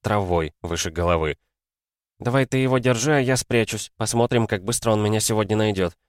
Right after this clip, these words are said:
смеясь, прыгала в траву Финка. Я попытался его отвлечь, чтобы Дик не видел, в какую сторону она побежит, после чего отсоединил карабин поводка и крикнул:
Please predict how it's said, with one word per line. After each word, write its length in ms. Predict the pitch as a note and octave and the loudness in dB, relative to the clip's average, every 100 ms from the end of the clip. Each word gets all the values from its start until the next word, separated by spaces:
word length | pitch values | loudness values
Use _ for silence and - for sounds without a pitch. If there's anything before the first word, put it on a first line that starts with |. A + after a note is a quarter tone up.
| _ _ _ | _ _ _
смеясь, 480 | - E2 D#2+ E2+ - | -6 -4 -2 -2 -2
прыгала 360 | E2+ D#2+ D#2+ | -4 0 0
в 80 | D#2 | 0
траву 240 | E2+ D#2+ | -2 -2
Финка. 440 | D#2 F2+ D#2+ D#2 D2 _ _ _ _ _ | -2 -4 -4 -4 -6 _ _ _ _ _
Я 240 | F#2 G2 | -4 -2
попытался 520 | G2+ G#2 G#2+ A2 G#2 G#2+ | 0 0 2 2 2 0
его 260 | G2 G#2 | 2 2
отвлечь, 420 | G2+ F#2+ G#2+ A#2+ | 0 -2 -2 -2
чтобы 440 | - - - E2+ E2 | -2 -4 -4 -6 -4
Дик 240 | F2 - | -6 -4
не 100 | F2+ | -4
видел, 300 | F2 G2+ F2+ | -2 -2 -4
в 80 | - | -4
какую 280 | E2 F2+ E2 | -6 -4 -4
сторону 440 | - F#2 F2 E2+ | -2 0 0 0
она 200 | E2+ E2+ | -2 -2
побежит, 540 | E2 E2 E2+ E2+ A2 - _ _ _ | -4 -6 -4 -4 -6 -8 _ _ _
после 300 | A2+ A2+ A2+ | -2 0 0
чего 240 | A#2 A#2 | 2 2
отсоединил 600 | A2+ - A2 G#2+ A2 G#2 | 0 0 -2 0 2 0
карабин 440 | - G2+ F#2 G#2 F#2+ | 2 0 0 -2 2
поводка 380 | G2 F#2 - | 2 0 0
и 100 | A2+ | -2
крикнул: 440 | - G2+ G2 F#2+ | 0 -2 2 0